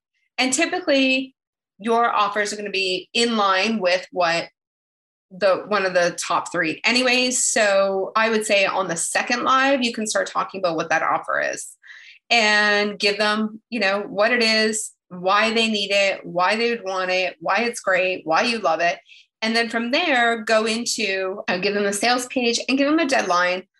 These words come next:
of when you're gonna be closing cart or closing registration. Or maybe there's a bonus that, you know, if it's always, your offer is always available, maybe there's a bonus that expires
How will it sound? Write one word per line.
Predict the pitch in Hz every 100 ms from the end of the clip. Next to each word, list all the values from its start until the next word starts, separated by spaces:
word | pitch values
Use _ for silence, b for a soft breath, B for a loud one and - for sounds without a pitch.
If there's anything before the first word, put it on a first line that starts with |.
| _ _ -
of | 208 202 165
when | 196 196
you're | 196
gonna | 185
be | 180
closing | - 180 - -
cart | - - - 208
or | 208
closing | 202 196 196
registration. | 180 170 170 156 156 - -
Or | 220 214 208
maybe | 226 247
there's | 262 262
a | 262
bonus | 220 - 208 208 208 -
that, | 202 190 - _ _ _ _
you | 233
know, |
if | 208
it's | 214 - -
always, | 233 262 220 190 -
your | 190 175 165 -
offer | 214 220
is | 185 -
always | 254 294
available, | 214 185 175 170 175 -
maybe | 214 254
there's | 269 269
a |
bonus | 233 214 220 208 202
that | 196 190 -
expires | 214 - - 190 185 190 185